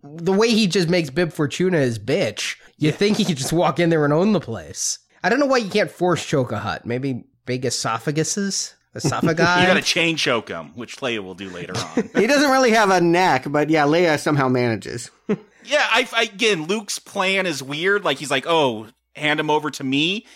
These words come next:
Speaker 2: He doesn't have his lightsaber. He uses the Force to draw a gun and try to shoot Jabba, try to, like, straight up assassinate him.
Speaker 1: Well, he only has one lightsaber, and he thinks this will fail, too. I mean, <laughs> this entire plan is to fail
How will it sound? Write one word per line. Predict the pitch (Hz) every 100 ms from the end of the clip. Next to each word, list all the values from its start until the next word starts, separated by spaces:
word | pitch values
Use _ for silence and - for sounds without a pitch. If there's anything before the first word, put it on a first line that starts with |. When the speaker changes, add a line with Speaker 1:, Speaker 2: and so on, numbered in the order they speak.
| -
Speaker 2:
He | 170
doesn't | 226 277
have | 214 262
his | 220 143
lightsaber. | 185 226 - 139 139
He | 170 165 131 113
uses | 185 240 208 175
the | 143
Force | - 233 277 185 165 - - _
to | - 151 117
draw | 110 127 165 175
a | 139
gun | 120 139 185 107 78 -
and | 113
try | 151
to | 131 117 _ _
shoot | - - 208
Jabba, | 160 123 92 87
try | - 143
to, | 139
like, | 139 117 - 175
straight | - 185
up | 170
assassinate | 147 147 147 180 135 98 80
him. | - _ -
Speaker 1:
Well, | 190
he | 220
only | 247 262
has | 208 160
one | 180 170
lightsaber, | 170 160 175 156 156 160
and |
he | 170 196
thinks | 226 220 -
this | 156 220 233
will | 226
fail, | 226 233 254 240
too. | 269 330 190 113
I | 127
mean, | 185 143
<laughs> |
this | 220 220 233
entire | 285 226 - 202 269 339
plan | 330 - 262 285 214
is | 175 180
to | 214 180
fail | - 247 208 135 139 156